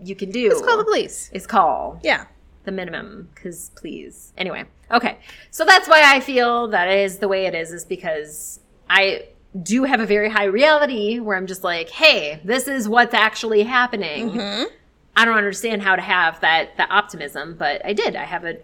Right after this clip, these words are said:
Speaker 1: I had a white family. I was brought, I was brought up also with no diversity whatsoever.
Speaker 2: Well, I don't believe that that has, I
Speaker 1: I do though. I do. I
Speaker 2: Do you
Speaker 1: think
Speaker 2: really?
Speaker 1: I think,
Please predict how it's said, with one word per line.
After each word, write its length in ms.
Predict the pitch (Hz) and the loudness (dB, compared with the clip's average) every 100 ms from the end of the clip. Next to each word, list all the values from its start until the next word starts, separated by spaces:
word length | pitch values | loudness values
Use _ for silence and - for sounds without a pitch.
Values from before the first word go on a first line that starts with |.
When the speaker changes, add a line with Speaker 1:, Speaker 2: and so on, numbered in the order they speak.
| 160 | -12
Speaker 1:
I 40 | |
had 180 | 160 160 | -8 -8
a 60 | |
white 180 | 165 202 | -4 -4
family. 480 | 202 196 208 240 311 | -2 -4 -4 -6 -8
I 140 | - | -8
was 140 | 180 180 | -8 -2
brought, 180 | 185 - | 0 2
I 120 | 240 | 4
was 120 | 302 | 4
brought 260 | 208 214 202 | 4 4 6
up 260 | 208 165 190 | 4 2 0
also 580 | 233 294 185 156 151 156 | -2 0 2 2 0 -2
with 160 | 196 196 | -2 -2
no 340 | 196 190 185 | -4 -2 -2
diversity 800 | 180 165 143 143 - 196 - 165 _ - | -2 -6 -8 -10 -14 -14 -14 -18 _ -2
whatsoever. 360 | 196 - 494 - | 0 0 0 -2
Speaker 2:
Well, 100 | - | -2
I 40 | |
don't 260 | 587 453 214 | -2 -4 -4
believe 280 | 453 208 | -2 -2
that 120 | 202 175 | -4 -6
that 140 | 175 | -6
has, 420 | 196 196 190 - - 190 202 - - | -4 -6 -6 -12 -16 -12 -12 -12 -2
I 240 | 277 294 - _ _ - - - | 0 0 -4 _ _ -20 -18 -10
Speaker 1:
I 200 | - 494 | -4 -4
do 340 | 427 539 622 392 | -2 -2 0 4
though. 540 | 240 175 - - 196 - | 4 4 -2 -8 -12 0
I 120 | 277 | 2
do. 260 | 262 370 453 | 2 2 4
I 120 | 480 | 4
Speaker 2:
Do 40 | 453 | 2
you 60 | 480 | 2
Speaker 1:
think 120 | 466 | 2
Speaker 2:
really? 300 | 254 233 262 440 | 2 2 2 4
Speaker 1:
I 100 | 466 392 | 4 4
think, 380 | 403 - 247 | 0 -2 -8